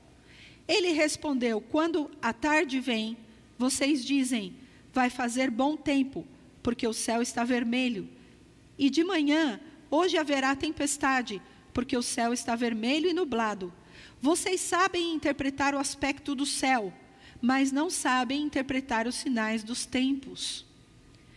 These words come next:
Uma geração perversa e adúltera pede um sinal miraculoso, mas nenhum sinal lhe será dado, a não ser o sinal de Jonas.' Então Jesus os deixou e retirou-se." Queridos,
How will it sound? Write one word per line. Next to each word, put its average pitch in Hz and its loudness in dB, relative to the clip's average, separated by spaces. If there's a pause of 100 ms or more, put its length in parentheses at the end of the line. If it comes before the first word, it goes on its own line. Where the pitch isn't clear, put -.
(380)
Uma 285 4
geração 262 0
perversa 285 0
e 277 2
adúltera 233 -2
pede 233 -2
um 262 -2
sinal 254 0
miraculoso, 247 -2 (720)
mas 302 4
nenhum 403 -4
sinal 262 0
lhe 269 0
será 285 0
dado, 233 -2 (240)
a 294 2
não 320 2
ser 320 -2
o 330 2
sinal 254 0
de 269 0
Jonas.' 262 0 (440)
Então 294 2
Jesus 262 0 (420)
os 311 -2
deixou 262 0 (300)
e 349 4
retirou-se." 262 -2 (1040)
Queridos, 311 0